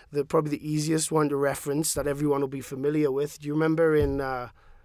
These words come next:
it doesn't seem that long, that long ago now, but November two thousand seventeen, the Cineplex that was being built in the southeast caught a fire.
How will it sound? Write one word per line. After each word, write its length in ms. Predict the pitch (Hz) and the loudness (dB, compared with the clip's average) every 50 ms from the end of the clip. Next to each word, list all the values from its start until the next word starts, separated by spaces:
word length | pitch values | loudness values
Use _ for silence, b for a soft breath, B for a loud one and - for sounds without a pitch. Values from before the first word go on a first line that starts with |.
| b b b - - | b b b -20 -18
it 140 | - 139 143 | -16 -8 -4
doesn't 220 | 160 160 165 165 | -2 -2 -2 -2
seem 160 | 151 - 151 | -2 -2 -4
that 140 | 147 139 120 | -4 -4 -4
long, 300 | 135 135 135 131 131 - | -6 -6 -6 -6 -6 -8
that 200 | 135 131 113 117 | -10 -10 -10 -10
long 160 | 135 131 131 | -10 -10 -10
ago 260 | 127 120 123 147 160 156 | -10 -4 -2 0 0 0
now, 220 | 147 147 143 135 | 0 -2 -4 -6
but 160 | 131 143 131 | -6 -6 -6
November 640 | 139 139 131 147 151 147 151 151 156 156 151 143 - - - - - - - | -4 -4 -2 -2 0 0 2 2 2 2 0 0 -2 -8 -16 -20 -20 -20 -16
two 180 | - - 160 156 | -12 -10 -8 -8
thousand 520 | 147 160 151 151 151 139 139 143 143 135 | -6 -4 -4 -2 -2 -4 -4 -6 -6 -6
seventeen, 1500 | - - - - - - - - - - - - - 147 139 147 147 139 - _ _ _ _ - - - 160 165 185 233 277 - b b b b b b b b | -6 -4 -4 -4 -4 -4 -4 -4 -4 -6 -6 -6 -6 -6 -4 -4 -4 -6 -6 _ _ _ _ -14 -10 -8 -6 -4 -4 -4 -6 -8 b b b b b b b b
the 880 | 143 135 147 143 143 143 143 139 139 139 139 135 139 135 135 135 135 127 | -10 -8 -6 -4 -4 -4 -4 -4 -4 -6 -6 -6 -8 -8 -8 -10 -10 -10
Cineplex 720 | 117 - - 151 151 165 - - 185 190 - - - - | -8 -6 -4 -2 -2 -2 -2 -2 -4 -4 -6 -10 -10 -8
that 120 | - 156 139 | -8 -8 -8
was 120 | 165 151 | -8 -6
being 220 | 147 165 165 160 151 | -4 -4 -4 -2 -2
built 260 | 151 160 185 196 180 | -2 -2 -2 -2 -4
in 80 | 151 | -6
the 80 | 143 139 | -8 -6
southeast 640 | - - 143 139 135 - 165 185 185 - - - - - b b b b b b b b b b b b b - - - | -6 -6 -6 -6 -6 -8 -8 -10 -10 -10 -10 -10 -10 -10 b b b b b b b b b b b b b -12 -12 -12
caught 200 | - - 139 135 | -12 -8 -8 -6
a 240 | 139 139 139 135 127 | -6 -6 -6 -8 -8
fire. 380 | 120 - - 139 147 165 202 | -8 -8 -6 -6 -4 -4 -6